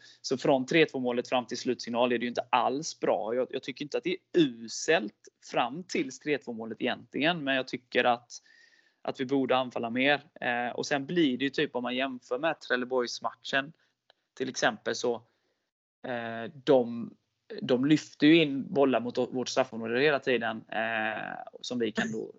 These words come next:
eh, städa undan Akropolis. Eh, spelar ju sig fram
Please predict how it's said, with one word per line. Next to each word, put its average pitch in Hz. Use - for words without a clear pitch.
eh, -
städa 117
undan 131
Akropolis. 123
Eh, 127
spelar 139
ju 120
sig 135
fram 117